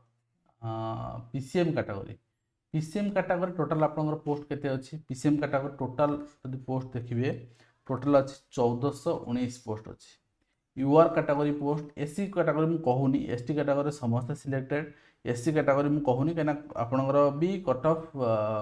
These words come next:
କୌଣସି ଜାଗାରେ ହାଇ ଯାଇପାରେ, କୌଣସି ଜାଗାରେ କମ୍ ଯାଇପାରେ, ମୁଁ ସେଇ କାଟାଗୋରୀ କଥା କହୁନି ପର୍ଟିକୁଲାରଲି। ଆପଣ ଏଇ ୟୁ ଆର୍, ଏସ୍ ସି ବି ସିରୁ ଆପଣ ଅନ୍ଦାଜ ଲଗେଇ ନେବେ। ଆଣ୍ଡ, ଅ, ୟୁ ଆର୍ କାଟାଗୋରୀ ଆପଣଙ୍କର ଚାରିଶହ ଛତିଶଟା ପୋଷ୍ଟ ଅଛି। ଏସ୍ ସି ବି ସି ଆପଣ ଦେଖିବେ କାଟାଗୋରୀ,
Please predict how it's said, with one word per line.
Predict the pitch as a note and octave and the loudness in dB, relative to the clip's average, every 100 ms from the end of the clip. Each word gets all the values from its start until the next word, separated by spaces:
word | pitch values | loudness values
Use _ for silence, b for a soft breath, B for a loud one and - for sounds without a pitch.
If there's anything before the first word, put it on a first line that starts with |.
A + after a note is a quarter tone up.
| A2+ | -4
କୌଣସି | C3+ C#3+ D3 | 0 2 2
ଜାଗାରେ | D3 | 2
ହାଇ | C#3+ C3+ | 2 2
ଯାଇପାରେ, | C#3 C#3 E3 | 0 -2 -2
କୌଣସି | C#3 C3+ | -2 0
ଜାଗାରେ | C3 C3 | -2 2
କମ୍ | C3 | 4
ଯାଇପାରେ, | B2 A#2+ E3 G3+ - | 4 2 -2 -4 -8
ମୁଁ | C#3 | -6
ସେଇ | C3+ B2+ | -2 -2
କାଟାଗୋରୀ | B2+ A2+ A#2+ A#2+ A#2 | -2 0 2 4 2
କଥା | A#2+ | -2
କହୁନି | A#2+ A2+ A#2+ C3 | -2 0 2 2
ପର୍ଟିକୁଲାରଲି। | A#2+ A#2 A2+ A#2+ - B B B - | 0 0 0 -2 -6 B B B 0
ଆପଣ | C#3 D#3+ | 2 2
ଏଇ | D3+ D#3 | 2 4
ୟୁ | D3 D3+ | 6 8
ଆର୍, | F3 | 8
ଏସ୍ | D#3 - | 6 4
ସି | D#3+ | 2
ବି | |
ସିରୁ | D#3 F#3+ | 2 2
ଆପଣ | F3+ E3 | 2 4
ଅନ୍ଦାଜ | C#3 A#2+ A#2+ | 4 6 6
ଲଗେଇ | A#2+ A2+ A2 | 4 2 0
ନେବେ। | G#2 - - _ _ _ _ _ | -2 -8 -14 _ _ _ _ _
ଆଣ୍ଡ, | - C#3 C#3+ | 0 4 8
ଅ, | C#3+ C#3 C3+ | 12 10 10
ୟୁ | C#3+ E3+ | 10 10
ଆର୍ | F3 | 10
କାଟାଗୋରୀ | E3 D#3+ D3+ E3+ | 6 4 6 8
ଆପଣଙ୍କର | D#3 C#3+ D3 D3 D#3 F#3 - _ _ _ _ _ - | 8 6 2 2 2 0 -6 _ _ _ _ _ 4
ଚାରିଶହ | C3 C#3 D3+ D#3+ D#3 G3 G#3 - _ _ _ - | 4 4 0 0 2 2 0 -6 _ _ _ -16
ଛତିଶଟା | - A#2 - C#3+ C#3 C3+ | -6 -6 -4 -6 -2 -2
ପୋଷ୍ଟ | A#2+ G#2+ - | -2 -4 -6
ଅଛି। | A#2 - - _ _ _ _ _ _ _ _ | -14 -18 -20 _ _ _ _ _ _ _ _
ଏସ୍ | - B2+ | -8 -4
ସି | - G3 | -2 -2
ବି | |
ସି | G3 G3+ | 0 0
ଆପଣ | F3 E3+ D#3+ | 0 2 2
ଦେଖିବେ | D3+ - D3 | 0 -2 -2
କାଟାଗୋରୀ, | C3+ C3+ C3 D#3+ | 0 0 0 -2